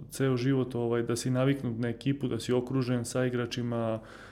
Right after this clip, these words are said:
drugačija je, drugačija je energija, to je nešto što voliš da radiš i čemu se raduješ, tako da u krajnjem slučaju dok nešto ne izgubiš i ne znaš koliko voliš, tako da me to guralo napred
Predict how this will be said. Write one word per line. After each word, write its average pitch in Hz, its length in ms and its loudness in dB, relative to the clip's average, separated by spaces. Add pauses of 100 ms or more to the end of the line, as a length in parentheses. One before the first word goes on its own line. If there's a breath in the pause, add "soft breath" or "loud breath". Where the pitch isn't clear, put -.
(160 loud breath)
drugačija 135 640 2
je, 127 180 4
drugačija 127 500 2
je 131 40 2
energija, 127 540 2
to 120 160 -2
je 120 60 0
nešto 123 220 -2
što 123 160 -4
voliš 123 280 0
da 117 140 -2
radiš 123 420 0
i 123 400 -2 (120)
čemu 127 220 2
se 127 160 -2
raduješ, 120 340 0
tako 120 280 -4
da 117 220 0 (260)
u 123 400 -6 (100)
krajnjem 131 240 2
slučaju 135 380 0
dok 120 180 0
nešto 127 300 2
ne 131 100 4
izgubiš 127 380 2
i 123 40 2
ne 127 180 4
znaš 120 140 0
koliko 123 320 -2
voliš, 113 300 0
tako 117 220 -2
da 123 120 0
me 117 100 -2
to 123 180 0
guralo 120 360 2
napred 123 380 2